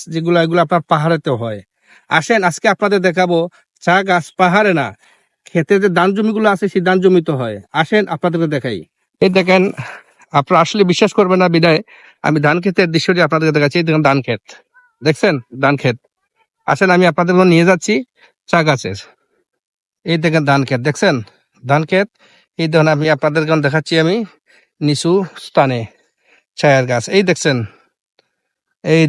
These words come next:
দেখেন নিচু স্থানে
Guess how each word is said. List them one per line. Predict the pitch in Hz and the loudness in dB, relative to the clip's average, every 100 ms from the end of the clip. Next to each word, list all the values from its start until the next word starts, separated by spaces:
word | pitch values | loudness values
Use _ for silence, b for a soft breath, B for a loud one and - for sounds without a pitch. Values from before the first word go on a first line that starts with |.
| 139 | 0
দেখেন | 110 101 98 - b b b _ _ _ _ _ _ _ _ _ _ - | -4 -6 -8 -14 b b b _ _ _ _ _ _ _ _ _ _ -4
নিচু | 156 - 165 | -2 0 -2
স্থানে | - 156 131 | -2 -2 0